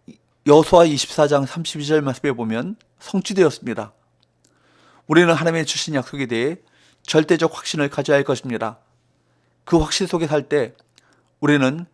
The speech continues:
흔들림 없이 하나님의 사명자로 설 것입니다. 야곱은 하나님께 택함받은 자로서 하나님의 언약을 최고의 가치로 두고 마지막까지 최선의 삶을 살았습니다. 눈이 어두워 앞이 잘 보이지 않고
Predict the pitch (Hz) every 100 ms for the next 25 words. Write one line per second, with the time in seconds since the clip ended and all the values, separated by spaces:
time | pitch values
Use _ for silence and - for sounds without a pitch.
0 | _ _ - 190 196 185 165 135 - 147
1 | 120 - _ _ _ _ - 170 165 156
2 | 175 165 151 131 135 180 - _ - 190
3 | 190 - 135 110 104 - _ _ _ _
4 | _ _ _ _ _ _ - 135 139 131
5 | 160 214 _ - 160 160 170 - - 165
6 | 156 147 131 117 - 127 165 - _ _
7 | _ _ _ _ - 170 151 143 139 139
8 | 123 - 190 180 147 - 147 135 117 139
9 | 113 - _ _ _ _ 120 143 165 160
10 | - 151 147 135 - - 185 180 156 160
11 | 147 160 147 - 120 107 107 _ _ _
12 | _ _ _ _ _ _ _ _ 160 185
13 | 147 143 139 135 - _ - 139 165 143
14 | 143 147 139 143 120 - 139 185